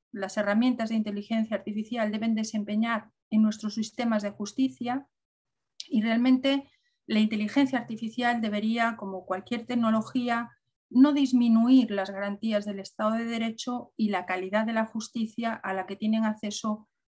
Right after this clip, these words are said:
todos los ciudadanos. Su implementación ya es una realidad en varios países, como Estados Unidos, eh,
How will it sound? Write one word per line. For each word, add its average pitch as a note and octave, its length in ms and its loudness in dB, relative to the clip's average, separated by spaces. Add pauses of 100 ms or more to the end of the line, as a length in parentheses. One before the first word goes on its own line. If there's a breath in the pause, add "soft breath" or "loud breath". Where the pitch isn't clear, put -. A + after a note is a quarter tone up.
todos G3+ 300 -4
los F3 200 -10
ciudadanos. E3+ 800 -8 (1500)
Su - 180 6
implementación B3+ 1200 2
ya A#3+ 220 2
es C4 140 0
una B3 160 6
realidad A#3 520 0
en A#3+ 120 4
varios G#3+ 280 0
países, G#3 600 -4
como F#3+ 240 -8
Estados G#3 460 -2
Unidos, B3 720 2
eh, F#3+ 240 -6